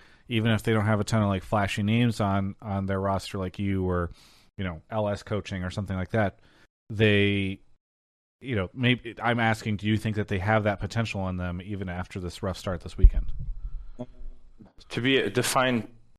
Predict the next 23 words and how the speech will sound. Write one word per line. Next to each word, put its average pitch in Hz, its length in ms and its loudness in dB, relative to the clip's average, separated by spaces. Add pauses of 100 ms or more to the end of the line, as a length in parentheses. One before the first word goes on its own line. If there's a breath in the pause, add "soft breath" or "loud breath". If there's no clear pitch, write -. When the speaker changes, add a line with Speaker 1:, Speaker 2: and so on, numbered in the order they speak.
(240)
Speaker 2:
uh, 107 180 4 (100)
contender, 104 560 0
contender 113 500 0
Speaker 1:
Top, 143 280 8
Speaker 2:
to, 107 100 4
Speaker 1:
top 165 200 8
Speaker 2:
to 104 60 2
what? 101 60 6
Speaker 1:
five, 156 640 8
top 147 260 2
five 143 340 2
pushing 131 520 2 (320)
sometimes 117 500 -2
into 104 160 -2
top 101 260 -2
four, 98 200 -2
top 90 220 -6
three. 82 360 -12 (680)
Speaker 2:
I 120 40 -10
don't 139 200 -2
think 107 220 -2
they 107 100 0
can 95 440 -4